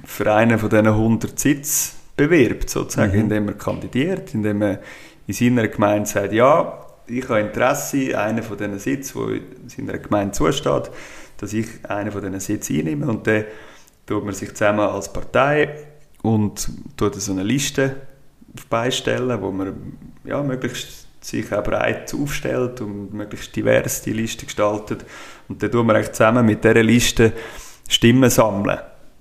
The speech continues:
Speaker 1: Und all diese Stimmen landen dann im gleichen Topf vom ganzen Kanton, in allen, von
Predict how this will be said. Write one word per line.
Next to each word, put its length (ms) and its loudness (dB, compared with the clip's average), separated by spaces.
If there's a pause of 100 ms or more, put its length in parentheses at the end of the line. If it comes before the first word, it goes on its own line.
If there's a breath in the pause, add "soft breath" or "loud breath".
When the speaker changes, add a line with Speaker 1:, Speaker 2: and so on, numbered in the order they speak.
(300)
Speaker 1:
Und 180 -2
all 220 6
diese 200 6
Stimmen 400 4
landen 360 6
dann 160 2
im 140 0
gleichen 500 0
Topf 520 2 (240)
vom 220 -2
ganzen 400 2
Kanton, 600 0
in 120 4
allen, 320 4
von 160 2